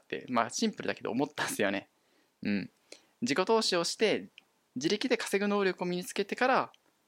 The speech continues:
事業を作る。うん。で、あの、自己投資って本当に利回り良くて、例えば僕、あの、五十万円、広告の打ち方のコンサルを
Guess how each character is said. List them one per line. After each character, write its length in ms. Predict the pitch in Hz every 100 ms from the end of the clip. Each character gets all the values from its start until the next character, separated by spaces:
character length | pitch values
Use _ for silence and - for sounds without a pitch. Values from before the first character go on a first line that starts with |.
| _ -
事 160 | 131
業 100 | 120
を 40 | 101
作 200 | - 104
る。 120 | - - _ _ _ _ _ _ _
う 60 | 107
ん。 220 | 101 101 - _ _ -
で、 340 | 113 113 95 -
あ 100 | 101
の、 300 | 95 95 - _ _ _ _ _ _ _ _ - _ _ _ _ _
自 180 | - -
己 120 | -
投 160 | 349 349
資 100 | -
っ 20 |
て 100 | -
本 160 | 214 208
当 180 | - 214
に 160 | 185
利 200 | 123 131
回 200 | 156 170
り 60 | 175
良 80 | 175
く 60 |
て、 320 | - 98 87 - _ _ _ _ _ _ _ _ _ _ _ - -
例 120 | 233
え 40 | 160
ば 260 | 123 107
僕、 520 | 101 120 190 170 110 -
あ 100 | 104
の、 280 | 107 95 - _ _ _ _ _ _ - - _ _ _ _ _ -
五 160 | - 131
十 160 | 185
万 180 | 233 233
円、 60 | 156
広 180 | - 226
告 180 | 277
の 80 | 220
打 60 | 220
ち 100 | -
方 320 | 208 202 202
の 160 | 190 175
コ 120 | 185
ン 40 |
サ 140 | 180 170
ル 160 | 165
を 180 | 165 160